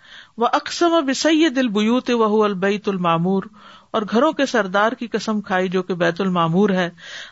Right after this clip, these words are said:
الَّذِي فَوْقَ السَّمَاءِ السَّابِعَةِ، جو ساتویں آسمان پر واقع ہے۔ وَأَقْسَمَ بِسَقْفِ الْعَالَمِ، پھر دنیا کی چھت کی قسم کھائی، وَهُوَ السَّمَاءُ الْعَظِيمَ،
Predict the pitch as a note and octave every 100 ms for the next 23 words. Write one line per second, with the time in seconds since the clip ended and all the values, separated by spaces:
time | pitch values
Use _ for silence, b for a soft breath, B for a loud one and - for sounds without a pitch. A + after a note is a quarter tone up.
0 | - C#4 F4 F#4+ F4+ E4+ D#4+ D#4 D4 -
1 | A3+ A3+ A3+ G#3+ - G#3 F#3+ B3+ A#3 A#3+
2 | C4 A3 G#3+ - G#3+ G#3+ B3+ G#3+ F#3 -
3 | F#3 F#3 F#3 E3 D#3 D#3 E3 F3 - _
4 | _ _ _ _ _ A3 G#3+ B3 - C4+
5 | A#3+ A#3 G#3 - C#4+ - - G#3 F3+ G3
6 | G#3+ B3 D4 - B B B B _ B3
7 | C4 A#3+ _ F3 A3+ B3+ C4 B3 - -
8 | D4 - C4 B3 G#3+ G#3+ G3+ G3 F#3 G3+
9 | B B B G#3+ G#3 A#3 G#3+ - F#3+ G3+
10 | G#3 G3 E3+ E3+ G#3+ A3